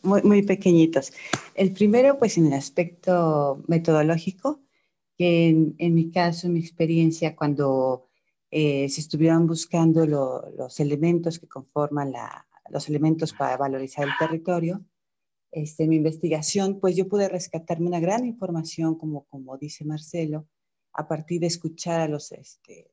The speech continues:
a los actores, ¿no? Y a partir de ahí, de esos puntos, las cinco dimensiones que, que se buscaron en la investigación, fue como se pudo obtener una gran cantidad de, de información, eh, respecto al enfoque cial, por ejemplo, que se maneja muy usualmente en México.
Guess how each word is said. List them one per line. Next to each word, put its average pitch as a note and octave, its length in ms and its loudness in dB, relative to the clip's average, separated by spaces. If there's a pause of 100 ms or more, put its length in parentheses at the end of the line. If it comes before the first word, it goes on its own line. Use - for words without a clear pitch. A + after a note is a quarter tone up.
a D#3+ 60 -8
los D#3+ 220 -6
actores, G3 480 -4
¿no? G#3+ 260 -6
Y D3+ 140 -8
a D3 100 -8
partir F3+ 320 -6
de F3+ 80 0
ahí, F3 240 -4
de E3+ 100 -6
esos D#3+ 260 -14
puntos, E3 520 -8 (300)
las E3+ 180 -6
cinco F#3 300 -4
dimensiones E3 720 -4
que, C#3+ 140 -12
que D3+ 100 -14
se - 140 -14
buscaron D3 560 -8
en D3 80 -8
la D3 60 -8
investigación, D#3+ 840 -10 (480)
fue F#3 160 -4
como F3+ 240 -4
se E3+ 140 -8
pudo D#3 280 -4
obtener D#3 320 -6
una D#3+ 140 0
gran F3 240 -2
cantidad D#3 480 -6
de, C#3 300 -12
de C#3 60 -8
información, C#3 760 -10
eh, - 200 -14 (160)
respecto D3 840 -6 (320)
al C3+ 220 -6
enfoque D#3+ 320 -6
cial, D3+ 320 -4
por C#3 120 -6
ejemplo, D3+ 340 -10
que - 80 -16
se - 120 -10
maneja C#3 340 -8
muy C#3 220 -8
usualmente C3+ 480 -10
en G3+ 80 -6
México. A3+ 440 -8